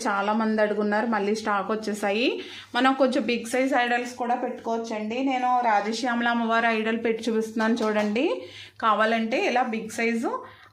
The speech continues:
ఐడల్స్ కూడా పెట్టుకోవచ్చు. కొంచెం వెయిట్ ఉన్నవి కూడా పెట్టుకోవచ్చండి. చాలా చక్కగా ఉంటాయి వెయిట్ ఉన్న ఐడల్స్ పెట్టుకున్నానే. ఫినిషింగ్ వైజ్ చూడండి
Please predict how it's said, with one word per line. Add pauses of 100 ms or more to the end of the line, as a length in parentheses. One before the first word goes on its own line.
(140)
ఐడల్స్
కూడా
పెట్టుకోవచ్చు. (260)
కొంచెం
వెయిట్
ఉన్నవి
కూడా
పెట్టుకోవచ్చండి. (240)
చాలా (100)
చక్కగా
ఉంటాయి
వెయిట్
ఉన్న (120)
ఐడల్స్
పెట్టుకున్నానే. (580)
ఫినిషింగ్
వైజ్
చూడండి